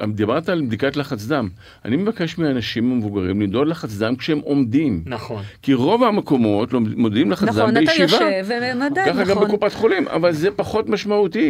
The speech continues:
Speaker 1: אנחנו
Speaker 3: מהמם.
Speaker 1: רוצים לראות מה קורה אחרי שעמדת שתיים, שלוש דקות.
Speaker 2: נכון. זה
Speaker 1: אז
Speaker 2: גם הזמן הקריטי, כי לפעמים אתה כן מתקן, אבל רק אחרי חמש דקות.
Speaker 1: נכון.
Speaker 2: אני
Speaker 3: אה,
Speaker 2: רוצה
Speaker 3: פה,
Speaker 2: לשאול עוד
Speaker 3: כן,
Speaker 2: שאלה
Speaker 3: בבקשה.
Speaker 2: אחת, דנה, שמאוד סקרנת אותי כרופא סוכרת.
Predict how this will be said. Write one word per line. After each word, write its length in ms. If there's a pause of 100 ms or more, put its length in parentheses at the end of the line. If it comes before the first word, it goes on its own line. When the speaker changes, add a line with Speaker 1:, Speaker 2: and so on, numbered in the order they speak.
Speaker 1:
אנחנו 120
Speaker 3:
מהמם. 100
Speaker 1:
רוצים 360
לראות 340
מה 200
קורה 380
אחרי 200
שעמדת 480
שתיים, 280
שלוש 240
דקות. 360 (120)
Speaker 2:
נכון. 500
זה 100
Speaker 1:
אז 180
Speaker 2:
גם 60
הזמן 360
הקריטי, 520
כי 120
לפעמים 280
אתה 180
כן 340
מתקן, 580
אבל 160
רק 180
אחרי 200
חמש 360
דקות. 280 (180)
Speaker 1:
נכון. 220 (240)
Speaker 2:
אני 120
Speaker 3:
אה, 40
Speaker 2:
רוצה 120
Speaker 3:
פה, 80
Speaker 2:
לשאול 260
עוד 80
Speaker 3:
כן, 60
Speaker 2:
שאלה 280
Speaker 3:
בבקשה. 280
Speaker 2:
אחת, 100
דנה, 180
שמאוד 380
סקרנת 480
אותי 220
כרופא 440
סוכרת. 540